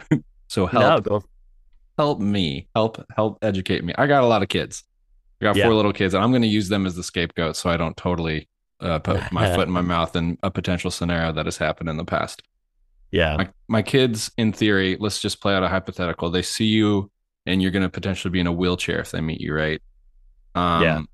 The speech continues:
Speaker 1: and they blurt out, "What happened to you? What's
Speaker 2: Yeah.
Speaker 1: wrong with you?" What, you know, any number of potential questions. It depends on which kid says it and how loud and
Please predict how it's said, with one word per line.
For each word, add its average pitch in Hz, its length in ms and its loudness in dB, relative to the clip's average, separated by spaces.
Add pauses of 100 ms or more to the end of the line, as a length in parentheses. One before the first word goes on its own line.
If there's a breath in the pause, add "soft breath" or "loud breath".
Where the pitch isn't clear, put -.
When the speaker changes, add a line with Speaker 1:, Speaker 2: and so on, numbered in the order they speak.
(180)
Speaker 1:
and 101 160 4
they 95 100 4
blurt 98 340 2
out, 87 360 0 (300)
"What 98 200 -2
happened 90 400 -2
to 82 140 -6
you? 71 260 -4 (640)
What's 95 180 4
Speaker 2:
Yeah. 78 120 2
Speaker 1:
wrong 90 200 4
with 87 160 -4
you?" 82 180 0
What, 95 300 0
you 117 180 2
know, 107 120 2
any 143 280 4
number 135 320 4
of 117 160 0
potential 117 460 -2
questions. 107 320 -4
It 98 100 -6
depends 113 360 0
on 101 180 0
which 117 240 -4
kid 117 240 -4
says 113 300 0
it 110 180 2
and 90 220 -2
how 110 200 2
loud 104 340 2
and 95 140 0